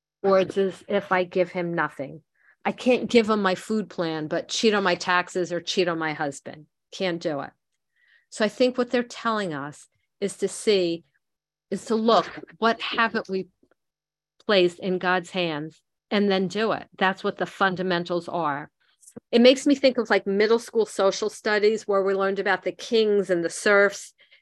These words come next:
And as long as the serfs were on the king's land, when the invading army comes to attack, the king pulls up the drawbridge, and if I'm on his land, I'm protected.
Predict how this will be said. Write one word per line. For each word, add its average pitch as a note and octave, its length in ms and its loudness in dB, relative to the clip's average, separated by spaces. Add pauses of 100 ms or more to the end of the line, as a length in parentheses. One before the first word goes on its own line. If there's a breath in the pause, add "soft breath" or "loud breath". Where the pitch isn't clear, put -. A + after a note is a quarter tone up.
(100)
And G#3+ 140 2
as G3+ 120 -2
long A3+ 220 4
as A#3+ 120 0
the G#3 80 0
serfs G#3+ 580 0
were G3+ 180 -4
on F#3+ 160 2
the F#3 80 0
king's G3 540 -2
land, E3 580 -2 (320)
when G3+ 220 4
the G3+ 120 6
invading G#3 580 2
army A3 360 0
comes F#3+ 360 -6
to F#3 140 -4
attack, F3+ 580 2 (340 soft breath)
the A3 80 0
king A3+ 300 2
pulls B3+ 320 6
up C4+ 120 4
the C4+ 120 0
drawbridge, F#3+ 760 0 (240)
and G3+ 100 -2
if F#3+ 160 -4
I'm G#3+ 220 2
on A3+ 120 2
his A3 200 0
land, G3 340 0
I'm F#3+ 200 0
protected. D3+ 720 -10